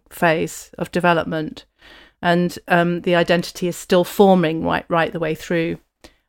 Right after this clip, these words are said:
uh, adolescence. Um, and that's why all of those experiences have the impact that they do, because they are during that, those, or during those phases of psychological development and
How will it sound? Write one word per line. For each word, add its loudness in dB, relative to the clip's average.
uh, -2
adolescence. -2
Um, 0
and 6
that's 6
why 8
all 6
of 4
those 4
experiences -4
have 0
the 4
impact 0
that -6
they -4
do, -2
because 0
they 4
are 0
during 6
that, -2
those, 4
or 2
during 4
those 0
phases 4
of -4
psychological -2
development -4
and -6